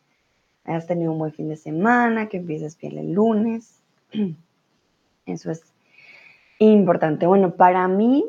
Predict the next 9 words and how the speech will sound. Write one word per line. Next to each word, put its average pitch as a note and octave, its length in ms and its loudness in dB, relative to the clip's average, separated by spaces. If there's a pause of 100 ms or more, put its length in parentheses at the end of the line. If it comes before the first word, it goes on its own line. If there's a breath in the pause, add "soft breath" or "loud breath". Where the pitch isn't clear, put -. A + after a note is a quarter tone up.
(120)
si - 180 -12
les E3+ 180 -4
soy D#3+ 180 -6
sincera, E3+ 680 -6
mi E3+ 100 -12
programa D#3+ 460 -6
favorito F3 600 -2
de F#3 80 -2
niña F#3+ 480 -2